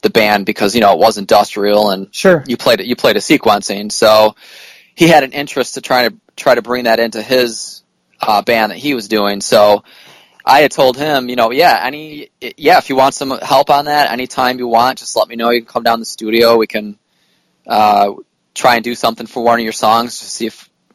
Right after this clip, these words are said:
Speaker 1: see what has a good feel." And, um, so really just, you know, being friendly to the guy.
Speaker 2: Yeah.
Speaker 1: And he had always remembered that. So, um,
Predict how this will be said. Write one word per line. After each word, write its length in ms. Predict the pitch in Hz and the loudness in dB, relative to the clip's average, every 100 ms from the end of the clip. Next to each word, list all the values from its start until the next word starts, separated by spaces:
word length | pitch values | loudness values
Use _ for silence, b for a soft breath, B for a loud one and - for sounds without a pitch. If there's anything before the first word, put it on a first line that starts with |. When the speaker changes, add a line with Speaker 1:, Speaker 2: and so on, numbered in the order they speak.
| _ _ - | _ _ -6
Speaker 1:
see 180 | - | 0
what 160 | 113 113 | 2 4
has 160 | 120 113 | 2 0
a 60 | |
good 200 | 104 117 | 0 0
feel." 480 | - 117 117 127 113 | 0 2 4 4 2
And, 180 | 104 104 b b b b b | -2 -8 b b b b b
um, 420 | 123 110 107 107 | 0 2 2 -2
so 220 | 107 151 143 | -2 0 4
really 240 | 170 165 | 4 4
just, 320 | 143 135 - _ _ _ - | 0 -12 -16 _ _ _ -2
you 100 | 127 | 0
know, 100 | 107 | 0
being 220 | 135 117 | -4 -2
friendly 400 | - 127 127 110 | 0 2 0 -4
to 100 | 107 | -4
the 100 | 113 | -2
guy. 420 | 104 101 98 104 b b b | 2 2 2 -2 b b b
Speaker 2:
Yeah. 220 | 175 170 | 2 2
Speaker 1:
And 500 | 117 117 113 113 110 | 2 2 2 0 -4
he 200 | - 160 | -4 2
had 100 | 160 | 4
always 320 | 127 143 143 | 4 4 0
remembered 460 | 127 117 123 117 104 | -4 -2 -2 -2 -2
that. 340 | 98 101 - _ _ _ _ _ _ | 0 0 -2 _ _ _ _ _ _
So, 560 | - 147 135 131 127 _ _ _ - | 0 2 4 0 -6 _ _ _ -6
um, 560 | 117 113 113 110 107 | -4 -2 -4 -6 -14